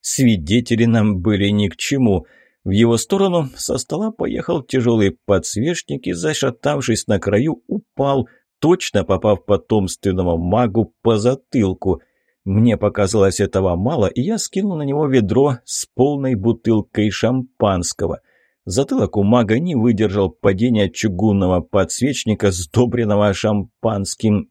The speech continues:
и треснул. Арнольд дёрнулся в агонии и расслабился.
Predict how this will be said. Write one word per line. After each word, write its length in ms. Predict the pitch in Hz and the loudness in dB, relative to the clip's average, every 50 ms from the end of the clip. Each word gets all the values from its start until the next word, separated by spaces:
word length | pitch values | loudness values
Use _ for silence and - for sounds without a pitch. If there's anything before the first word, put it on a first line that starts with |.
| _ - | _ -10
и 200 | - 170 170 - _ _ _ | -8 -8 -8 -10 _ _ _
треснул. 640 | - 123 127 127 110 98 - - - 107 98 95 - _ _ _ _ _ _ _ _ _ _ | -2 0 2 2 2 2 0 -2 -2 -2 -2 -2 -4 _ _ _ _ _ _ _ _ _ _
Арнольд 520 | - 110 110 123 143 214 247 233 - - - | -2 0 0 2 2 2 2 2 0 -4 -10
дёрнулся 720 | 120 104 98 98 139 185 185 180 151 151 147 135 - 135 131 | -10 -8 -4 -2 0 0 0 -2 -4 -6 -6 -4 -2 -2 0
в 80 | 123 | 0
агонии 760 | 139 139 131 120 123 135 131 131 131 123 123 120 120 117 113 107 - - | 0 -2 -2 -2 0 0 0 2 2 4 4 6 6 4 4 2 -2 -4
и 240 | - 156 202 240 - _ | -2 -2 -2 -2 -4 _
расслабился. 1300 | - 95 92 95 110 135 175 - - - - - 104 98 98 90 87 78 78 - - - - - - - | -6 -4 -2 0 0 -2 -2 -2 -6 -6 -4 -2 0 0 0 0 0 -2 -4 -6 -6 -8 -10 -10 -10 -12